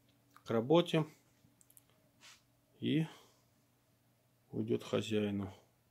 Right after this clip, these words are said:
обратно работать. Клевая моделька, мне нравится. Много я с такими моделями работал. Семь лет, на протяжении семи лет. Пятой серии я работаю где-то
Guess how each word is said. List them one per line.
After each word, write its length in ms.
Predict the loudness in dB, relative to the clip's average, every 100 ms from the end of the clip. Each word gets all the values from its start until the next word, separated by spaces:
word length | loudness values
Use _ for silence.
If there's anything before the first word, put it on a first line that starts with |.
| _ _ _ _ _ _ _ -20
обратно 380 | -2 -2 0 -2
работать. 580 | -4 -4 -8 -10 -14 -18 _ _ _ _ _ _ _ _ _ 8
Клевая 340 | 10 10 6
моделька, 640 | 4 6 6 6 0 -4 -8 -2
мне 160 | 2
нравится. 560 | 4 6 6 4 -2 -10 -14 _ _ -20 -20 -20 -20 -8 4
Много 320 | 6 8 8
я 120 | 6
с 100 | 4
такими 300 | -2 -2 2
моделями 460 | 2 2 2 2 2
работал. 500 | 0 2 2 2 -4 -6 -20 -20 -20 -20 -16
Семь 280 | 6 8 10
лет, 100 | 8
на 80 | 8
протяжении 540 | 4 4 4 6 6
семи 320 | 4 2 4
лет. 260 | 4 2 0 _ -20 -20 -20 -20 -20 _ 6
Пятой 260 | 6 6
серии 320 | 2 4 4 6
я 220 | 6 4
работаю 440 | 4 0 0 -2
где-то 440 | 0 -2 -2 -6